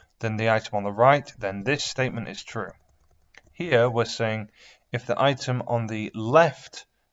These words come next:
of this arrow is smaller than the item on the right,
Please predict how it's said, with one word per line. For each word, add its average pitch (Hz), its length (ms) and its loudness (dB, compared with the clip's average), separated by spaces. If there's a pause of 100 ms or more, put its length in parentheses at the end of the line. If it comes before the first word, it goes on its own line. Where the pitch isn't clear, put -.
(120)
of 104 200 -4
this 147 360 -6
arrow 101 500 -2 (880)
is 107 140 -8
smaller 160 540 4
than 107 280 -4
the 104 120 -2
item 104 320 -4
on 101 80 -6
the 98 80 -10
right, 95 320 -6